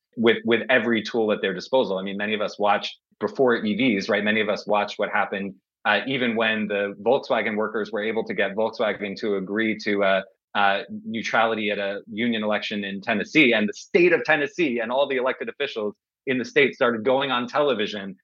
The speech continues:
to mount a massive, uh, anti-union campaign motivated by the fear that the liberal Bo-, Obama-supporting U A W was gonna get a beachhead in,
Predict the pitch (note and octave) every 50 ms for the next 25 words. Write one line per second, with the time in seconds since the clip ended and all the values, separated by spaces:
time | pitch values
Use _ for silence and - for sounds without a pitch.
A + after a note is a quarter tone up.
0 | _ - - C3 A#2 A#2+ A#2+ A#2+ A#2+ A#2+ A#2+ A#2+ A2+ A2 A2 A2+ A#2+ A#2 - A#2
1 | A2 G2+ G2 - _ - G#2+ G#2 G2+ - - A#2 G#2+ G#2+ - G2+ G#2 G#2 B2+ C3+
2 | B2+ A2 G#2+ G2+ G#2 G2+ G2+ G2+ G#2 G#2 G2+ G2+ G2+ G2 A2 B2+ C3 B2+ A#2 A#2
3 | G#2 G#2 G#2+ F#2+ G#2 G2+ G2 G2 - - - E3+ E3 D3 A#2 G#2+ G2+ A#2 A2+ G#2+
4 | - _ _ _ _ - A2+ A2 G#2 G#2 C#3 D#3 D#3+ D#3+ C3 A#2+ A#2 - B2 A#2
5 | B2+ C3 - A2+ A#2 B2 A#2+ B2+ B2 A2 - A#2 G#2 - A#2+ A2 G#2 G#2+ A2+ A#2
6 | G#2+ G#2 G2+ G#2+ G#2 G#2+ G#2 G2+ G2+ G2 - - G2 G2 F#2+ G2 F#2 F2+ F#2+ A2+
7 | A2+ A2 - G2 F#2 F#2 F#2 F2